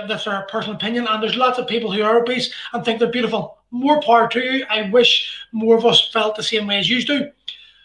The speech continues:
But stop holding on to this belief, 'cause the media is telling it, that it's healthy. It's not. You're putting your life at risk. You're shortening your life, your life on earth, and you're leaving yourself open to more diseases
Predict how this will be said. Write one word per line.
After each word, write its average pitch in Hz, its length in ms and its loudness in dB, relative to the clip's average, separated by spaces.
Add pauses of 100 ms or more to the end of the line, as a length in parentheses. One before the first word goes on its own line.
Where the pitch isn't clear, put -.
(260)
But 240 360 2
stop 277 440 4
holding 254 240 4
on 220 160 4
to 214 60 -2
this 214 100 0
belief, 208 560 0
'cause 208 300 -4
the 202 80 -4
media 208 260 -2
is 185 60 -4
telling 226 340 -2
it, 254 80 -10 (300)
that 202 120 0
it's - 120 -2
healthy. 175 500 -8 (280)
It's - 200 -8
not. 202 300 -4 (280)
You're - 120 -8
putting 233 240 0
your 220 140 0
life 247 220 4
at 226 120 -2
risk. 214 260 -2 (320)
You're 214 120 0
shortening 277 400 2
your 220 120 4
life, 208 320 2
your 226 220 -2
life 220 260 0
on 202 160 -6
earth, 214 300 0 (240)
and 214 120 -2
you're 226 120 6
leaving 269 180 2
yourself 254 340 4
open 208 220 -4
to 208 80 -4
more 233 480 4 (300)
diseases 220 680 0